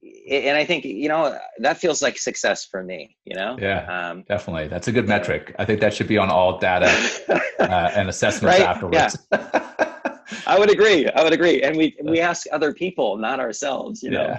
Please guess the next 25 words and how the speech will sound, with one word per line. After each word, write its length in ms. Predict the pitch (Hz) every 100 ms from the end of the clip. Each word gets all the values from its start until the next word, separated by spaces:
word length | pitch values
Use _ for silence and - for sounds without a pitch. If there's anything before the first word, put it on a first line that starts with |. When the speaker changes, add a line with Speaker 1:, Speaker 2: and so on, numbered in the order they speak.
| -
Speaker 2:
Yeah, 260 | 110 104 - - -
yeah. 60 |
<laughs> 0 |
Speaker 1:
Um, 460 | 135 143 143 139 127 - - _ _ _ _ -
so 160 | -
what 160 | 165 170
is 140 | 190
Mindful 280 | 156 143 139
Badge 300 | 120 107 104
doing? 240 | 104 87 76
So 300 | - 117 110
actually, 600 | 117 135 - 120 110 101 -
uh, 340 | 98 90 82 73 - _ _ _ _ _ _ _ 107
I've 340 | 120 135 120
been, 280 | 123 117 120 -
I've 100 | 120
spent 160 | -
the 60 | 127
last 320 | 110 98 -
two 180 | - 113
weeks 340 | 104 101 - 95
looking 460 | 98 - 104 95
at 200 | 82 92
various, 680 | 82 98 98 95 92 - -
um, 460 | - 87 82 80 78